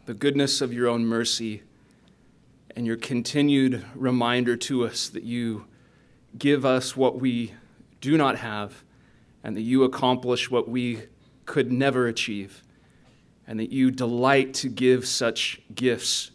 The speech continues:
to your children. You delight to give mercy to those who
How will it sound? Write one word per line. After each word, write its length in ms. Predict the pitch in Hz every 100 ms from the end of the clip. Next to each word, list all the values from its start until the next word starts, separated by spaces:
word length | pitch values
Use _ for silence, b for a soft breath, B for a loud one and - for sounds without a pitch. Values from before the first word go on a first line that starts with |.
| -
to 140 | 127
your 100 | 110
children. 500 | - 113 104 98 98 - b b b b b -
You 100 | 113
delight 560 | 127 131 131 127 127
to 140 | 127 135
give 200 | 131 117
mercy 600 | 117 117 117 - 113 104
to 200 | - 123
those 380 | 110 113 120 -
who 400 | 120 113 107